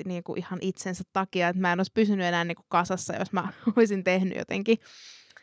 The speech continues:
aina sen kaiken, niin, mm, jotenkin se, ja sit taas toisaalta se, että millaista palettia tässä on niinku pyöritetty, että meillä on ollut hyvin pitkälti tämmönen palapelimäinen tämä meidän arki, niinku enemmän tai vähemmän siitä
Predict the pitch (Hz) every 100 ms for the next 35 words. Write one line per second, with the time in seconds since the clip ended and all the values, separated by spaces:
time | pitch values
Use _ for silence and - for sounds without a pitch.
0 | _ - 196 196 196 185 190 190 190 185
1 | 185 180 180 _ _ _ - 202 196 190
2 | 202 - _ _ _ _ _ _ _ -
3 | 220 220 202 190 - 277 247 240 - 208
4 | - 202 202 196 180 185 185 180 - 180
5 | - 180 180 175 - 185 175 - 165 175
6 | - 185 180 180 - 208 196 185 180 170
7 | - - 175 175 180 180 180 180 180 190
8 | 190 180 175 - 170 190 185 190 175 170
9 | - - 190 190 185 180 180 180 185 190
10 | 196 190 190 190 196 196 208 240 - -
11 | - - - 196 175 180 - 185 185 185
12 | 180 180 180 185 190 185 180 185 180 185